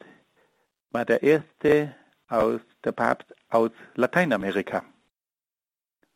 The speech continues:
Er war auch der erste und ist der erste Jesuit, der dieses Amt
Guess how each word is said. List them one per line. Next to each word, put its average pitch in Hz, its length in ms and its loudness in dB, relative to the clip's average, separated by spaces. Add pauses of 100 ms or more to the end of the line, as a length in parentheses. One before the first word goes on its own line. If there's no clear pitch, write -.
(640)
Er 123 160 2
war 151 480 0
auch 117 280 -2 (240)
der - 200 -2
erste 160 840 -2
und 120 240 -4
ist 175 180 -2 (200)
der - 200 0
erste 156 380 0
Jesuit, 120 580 0 (1120)
der 127 480 2 (640)
dieses 110 360 -2
Amt 110 460 -4